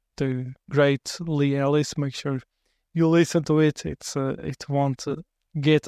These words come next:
outdated anytime soon. It's a great conversation about the EuroLeague, the N B A, about international M V Ps, the basketball at the global stage, and you will want to tune in and to listen to it.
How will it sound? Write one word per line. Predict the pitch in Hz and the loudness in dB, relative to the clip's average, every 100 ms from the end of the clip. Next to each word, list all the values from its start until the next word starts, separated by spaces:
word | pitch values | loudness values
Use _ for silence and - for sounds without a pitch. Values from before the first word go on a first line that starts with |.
| - | -2
outdated | 156 - 156 151 151 - 151 - 190 | -2 -2 0 2 4 2 -2 -2 -6
anytime | 160 143 - 139 147 | -2 -2 0 0 0
soon. | - 147 143 143 - _ _ - | -2 -4 -4 -4 -8 _ _ -12
It's | 139 - | -10 -8
a | 139 131 139 | -6 -6 -2
great | 135 139 | 0 0
conversation | - 139 135 - 143 135 151 | 0 -2 -2 0 0 0 0
about | 143 135 - | 0 -2 -2
the | 147 | 2
EuroLeague, | 156 165 151 156 151 - _ | 4 6 4 2 -2 -10 _
the | 143 | -8
N | 131 139 | -4 0
B | 139 | 0
A, | 139 143 143 - | 2 2 0 -4
about | 151 131 131 - | -10 -4 -4 -2
international | 143 - 147 131 135 | -2 0 -2 -2 -2
M | 139 | -2
V | 135 | -2
Ps, | 135 139 131 | -2 -2 -2
the | |
basketball | 131 131 - 139 131 135 | 0 0 0 -2 0 0
at | |
the | - | 0
global | 135 139 143 147 | -4 0 2 0
stage, | - - 151 147 - _ _ _ | -2 0 0 0 -6 _ _ _
and | 151 143 | 0 2
you | 139 | 4
will | 147 147 131 | 4 2 2
want | 139 131 123 | 2 0 -2
to | 131 127 | -8 -8
tune | - 139 | 0 2
in | 139 | 2
and | 127 123 | 0 -4
to | 135 | -2
listen | 127 123 143 123 - - | 0 0 -2 -2 -6 -12
to | - 120 | -8 -4
it. | 123 - - | -4 -6 -18